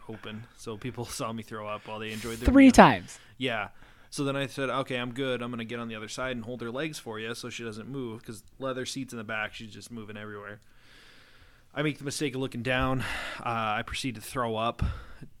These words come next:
Speaker 1: uh, two large amounts for my second time. Um, and then I have to
Speaker 2: Let's
Speaker 1: go th-
Speaker 2: pause, time out.
Speaker 1: Yeah.
Speaker 2: Wife's reaction at this time?
Speaker 1: Uh, completely disgusted and pissed off.
Speaker 2: Okay.
Speaker 1: So I then have to throw the diaper away,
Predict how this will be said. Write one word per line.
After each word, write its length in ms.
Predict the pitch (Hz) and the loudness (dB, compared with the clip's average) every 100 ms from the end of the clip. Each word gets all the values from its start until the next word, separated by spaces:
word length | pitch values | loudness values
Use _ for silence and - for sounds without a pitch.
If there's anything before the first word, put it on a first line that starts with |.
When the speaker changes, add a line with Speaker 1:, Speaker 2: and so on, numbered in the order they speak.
| - 110 | -18 -14
Speaker 1:
uh, 300 | 107 107 107 | -12 -10 -10
two 140 | - 139 | -4 -2
large 280 | 120 120 120 | 0 -2 -2
amounts 540 | 117 120 113 - - - - - | -4 -6 -6 -10 -10 -18 -20 -10
for 160 | 123 | -8
my 120 | 107 | -8
second 320 | 104 - 160 113 | -6 -4 -4 -6
time. 320 | 120 113 165 - - - - - - - - | -6 -4 -6 -12 -20 -20 -20 -20 -20 -20 -10
Um, 420 | 117 113 113 117 113 | -6 -4 -2 -4 -4
and 100 | 135 | -4
then 100 | 151 | -2
I 80 | |
have 140 | 151 151 | -2 0
to 80 | 262 | 0
Speaker 2:
Let's 160 | 127 | 0
Speaker 1:
go 60 | - | -2
th- 320 | - - - | -14 -16 -10
Speaker 2:
pause, 440 | - 214 196 196 | 4 8 8 6
time 260 | - 185 170 | -2 2 4
out. 260 | 135 120 - | 4 0 -4
Speaker 1:
Yeah. 200 | 123 107 - - - - | -6 -8 -16 -20 -16 6
Speaker 2:
Wife's 300 | 170 156 - | 8 8 6
reaction 400 | 131 107 - 127 | 4 4 0 -4
at 100 | 95 | -4
this 140 | 110 - | -8 -4
time? 320 | 104 98 131 | -4 -2 -2
Speaker 1:
Uh, 300 | 123 113 113 - | 0 0 -4 -4
completely 380 | 135 165 160 160 | -4 0 0 2
disgusted 640 | 143 - 123 - 135 113 | 0 0 -2 4 4 4
and 220 | 110 104 | -6 -8
pissed 240 | - 101 - | -10 -10 -8
off. 240 | - - - - | -8 -10 -12 -4
Speaker 2:
Okay. 280 | 175 165 170 - - - - | 0 0 -2 -18 -20 -20 -20
Speaker 1:
So 380 | - 135 127 127 120 | -10 -4 -2 -2 0
I 220 | 165 151 | 4 4
then 280 | 147 139 127 | 4 0 0
have 200 | 123 127 | -2 -2
to 60 | - | -4
throw 180 | 123 113 | -4 -4
the 60 | |
diaper 320 | 110 131 127 | -2 -4 -2
away, 400 | 117 110 104 110 | -4 -2 -4 -6